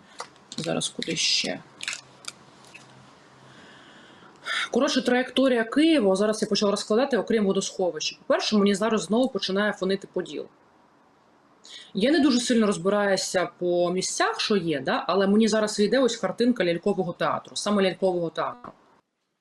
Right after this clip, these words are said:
На Подолі в нас, чи де, я не знаю, ляльковий театр.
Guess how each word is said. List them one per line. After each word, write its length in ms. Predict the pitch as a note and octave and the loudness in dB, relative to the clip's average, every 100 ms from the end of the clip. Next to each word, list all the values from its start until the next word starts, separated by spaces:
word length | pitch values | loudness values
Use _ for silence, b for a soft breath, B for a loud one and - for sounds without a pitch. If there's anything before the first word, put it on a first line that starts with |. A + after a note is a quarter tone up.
| _ _ - C4+ | _ _ -4 -2
На 60 | |
Подолі 460 | - G#3+ G#3 F3+ E3 | 2 4 4 4 2
в 100 | D3 | -2
нас, 220 | C#3+ C#3+ | -4 -4
чи 120 | - | -4
де, 180 | E3+ F#3+ | 0 0
я 80 | F3 | 0
не 60 | |
знаю, 300 | F#3 E3 D3 | 0 -2 0
ляльковий 400 | E3+ E3 A#3 A3+ | -2 0 2 2
театр. 520 | G#3 E3+ D3 B2+ - | 2 2 2 -2 -4